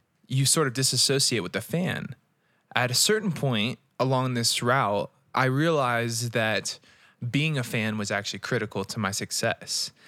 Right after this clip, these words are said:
And, and in a, in a way that felt very natural, just because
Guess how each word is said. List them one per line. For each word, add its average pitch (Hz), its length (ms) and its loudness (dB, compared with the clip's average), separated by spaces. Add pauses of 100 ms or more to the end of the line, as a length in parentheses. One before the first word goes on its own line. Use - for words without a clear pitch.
(180)
And, 117 360 -2
and 127 160 -2
in 131 100 0
a, 131 60 0
in 135 180 -2
a 135 60 2
way 143 180 2
that 120 300 -2
felt 147 220 2
very 113 240 2
natural, 107 480 0
just 120 240 -2
because 113 580 0